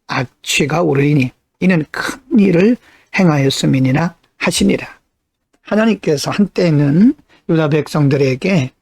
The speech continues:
황폐한 징계, 하나님의 재앙을 내리셨지만, 이제는 하나님께서 징계를 거두시고 재앙을 거두시고 그들을 흡족하게 하시겠다고 약속하고 계십니다.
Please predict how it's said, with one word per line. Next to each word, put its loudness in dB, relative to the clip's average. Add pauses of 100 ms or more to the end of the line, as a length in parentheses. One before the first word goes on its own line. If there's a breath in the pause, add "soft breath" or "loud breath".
(260 soft breath)
황폐한 -2 (160)
징계, 0 (340 soft breath)
하나님의 0
재앙을 -2
내리셨지만, -2 (380 soft breath)
이제는 0 (240 soft breath)
하나님께서 -2
징계를 0
거두시고 -4 (340)
재앙을 0
거두시고 -4 (360 soft breath)
그들을 -4
흡족하게 -4
하시겠다고 -4 (280 soft breath)
약속하고 -4
계십니다. -4